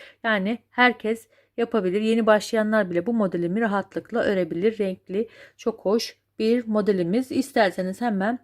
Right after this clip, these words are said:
başlayalım. İlk önce beyaz rengim, krem rengimle başlayacağım. Şu ikisini şöyle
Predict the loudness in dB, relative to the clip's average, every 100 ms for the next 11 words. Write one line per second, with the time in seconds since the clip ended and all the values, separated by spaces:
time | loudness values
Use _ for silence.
0 | _ -20 _ 2 4 4 -2 -2 0 0
1 | 0 0 0 0 2 2 2 0 0 -4
2 | -6 -4 -4 -2 -2 -2 -2 -2 0 0
3 | 0 -6 -4 -4 -6 -8 -8 -8 -6 0
4 | 0 0